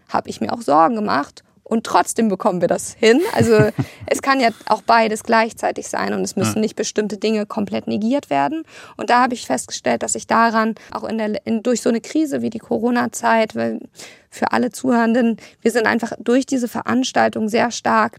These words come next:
Speaker 1: durch diese analoge Sichtbarkeit geprägt. Dadurch spenden Menschen viel an uns, weil sie uns viel sehen. Und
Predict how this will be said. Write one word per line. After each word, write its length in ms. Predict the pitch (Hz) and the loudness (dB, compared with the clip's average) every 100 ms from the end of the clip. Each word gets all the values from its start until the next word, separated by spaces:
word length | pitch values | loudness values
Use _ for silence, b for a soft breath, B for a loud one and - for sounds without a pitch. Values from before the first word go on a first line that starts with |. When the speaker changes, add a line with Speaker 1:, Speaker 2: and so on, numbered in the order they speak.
| - | -4
Speaker 1:
durch 160 | 240 | -4
diese 220 | - 220 - | -2 -4 -2
analoge 460 | 214 214 240 240 | -2 0 2 2
Sichtbarkeit 760 | 226 220 - 208 - 202 - - b - | 0 -4 -4 -6 -4 -4 -6 -8 b -8
geprägt. 420 | - - 190 - | -6 -6 -6 -2
Dadurch 400 | - 262 247 - | 2 2 2 -2
spenden 380 | - 226 - 233 | 0 0 0 -2
Menschen 320 | 247 254 269 | -2 -4 -4
viel 160 | - 262 | -4 -2
an 120 | 269 | -2
uns, 200 | 285 269 | -2 0
weil 120 | 262 | 0
sie 60 | 226 | 0
uns 180 | 240 | -4
viel 280 | - 262 247 | 0 2 2
sehen. 420 | 214 240 196 170 | 2 0 0 -4
Und 300 | - - - | -8 -8 -8